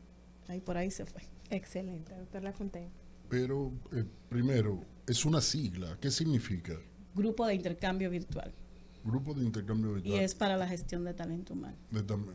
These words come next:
Speaker 3: pero surge por una necesidad.
Speaker 1: Por una necesidad
Speaker 3: ¿Qué
Speaker 1: que
Speaker 3: necesidad se presentó en un momento determinado? ¿Qué hizo que ustedes se nuclearan?
Speaker 1: Por lo general, nosotros tenemos, eh, una asociación de recursos humanos que se llama adoar.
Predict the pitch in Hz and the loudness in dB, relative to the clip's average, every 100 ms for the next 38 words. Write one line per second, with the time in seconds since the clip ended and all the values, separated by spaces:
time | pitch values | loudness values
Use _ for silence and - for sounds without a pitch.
0 | - 120 139 131 - - - - - - | -6 0 0 0 -8 -18 -20 -20 -14 -6
1 | - - 120 107 139 165 117 110 107 98 | 0 4 6 8 6 6 8 8 6 4
2 | 107 95 104 98 156 196 180 180 175 175 | 4 4 4 2 4 4 4 4 6 4
3 | 165 143 165 165 175 170 156 147 131 147 | 6 6 6 6 6 6 6 6 4 2
4 | 113 123 143 123 120 127 127 113 117 123 | 2 2 2 2 4 6 8 10 10 8
5 | 123 127 117 120 113 127 113 107 101 104 | 6 4 6 4 4 4 4 4 2 0
6 | 107 - - - - - - 117 135 - | -4 -10 -18 -18 -20 -14 6 8 8 6
7 | 110 110 110 110 104 110 98 92 90 82 | 0 -2 0 0 2 4 2 2 -2 -2
8 | 73 73 - - - - - - 254 254 | -8 -10 -12 -16 -20 -20 -20 0 4 6
9 | 262 254 254 277 294 277 254 262 269 240 | 6 6 6 6 6 6 6 6 6 4
10 | 247 247 247 - - - 202 196 190 180 | 4 4 2 -2 -2 2 4 6 6 4
11 | 175 202 208 208 208 190 180 196 185 185 | 0 0 2 2 2 2 2 0 0 0
12 | 190 185 269 302 269 220 185 185 180 196 | 2 2 2 4 4 2 2 -2 0 2
13 | 190 160 165 - 175 170 165 165 165 180 | 2 2 0 -2 -4 -2 0 0 0 0
14 | 175 175 233 269 | 0 2 2 0